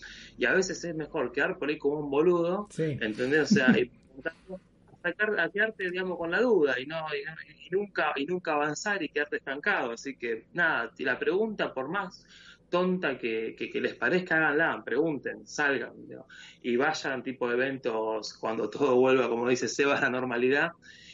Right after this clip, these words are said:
Speaker 1: vayan a eventos tipo Comic Con, Crack One Boom, que la verdad que, eh, garpan mucho para, para la industria.
Speaker 2: Totalmente, pero vayan con esa intención que está, que estamos diciendo de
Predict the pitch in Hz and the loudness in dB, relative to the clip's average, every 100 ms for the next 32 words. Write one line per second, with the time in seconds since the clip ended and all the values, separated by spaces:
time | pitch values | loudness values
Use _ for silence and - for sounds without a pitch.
0 | - - 127 - 123 117 127 117 127 123 | -12 -4 -2 -2 -2 0 0 -2 -4 -4
1 | 120 107 113 123 131 131 120 110 117 113 | -4 -4 -4 0 2 2 0 -2 -4 -4
2 | 113 123 143 131 113 113 117 123 117 110 | 0 4 4 4 -2 -4 -2 -2 -2 -4
3 | - - - - - 110 107 107 113 127 | -8 -20 -20 -20 -2 2 4 4 2 2
4 | 123 123 123 135 135 127 110 107 113 113 | 0 -2 -2 -2 -2 -2 -2 -2 -2 -4
5 | 110 110 113 110 113 110 113 113 - _ | -4 -2 -2 0 0 0 -2 -4 -6 _
6 | _ _ _ _ - 143 170 175 143 135 | _ _ _ _ -10 -4 -2 -2 -2 -2
7 | 143 196 185 202 220 202 175 165 175 185 | 0 0 2 2 4 2 2 0 0 0
8 | 160 156 175 160 147 165 156 147 143 165 | 0 -2 -2 -2 -2 -2 -2 -4 -4 -2
9 | 160 143 196 202 160 147 139 131 | -2 4 6 8 6 2 0 -4